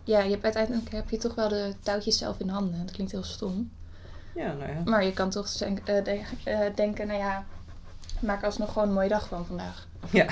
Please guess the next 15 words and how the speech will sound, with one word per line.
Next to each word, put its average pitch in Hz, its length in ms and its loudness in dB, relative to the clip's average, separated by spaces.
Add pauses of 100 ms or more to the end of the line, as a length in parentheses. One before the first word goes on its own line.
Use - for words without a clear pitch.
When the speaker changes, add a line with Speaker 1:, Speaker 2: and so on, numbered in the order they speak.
(160)
Speaker 1:
<laughs> 202 120 6
En, 247 240 12 (800)
ja. 220 260 6 (220)
Speaker 2:
Ja. - 140 -10 (540)
En, 185 260 6
want 196 140 4
je, 185 220 6
je 175 60 0
schrijft 202 400 6
dus 285 200 0
om, 262 200 -2
om 240 160 0
jezelf, 240 520 4
Speaker 1:
Ja. 240 160 4
Speaker 2:
eh, 226 80 0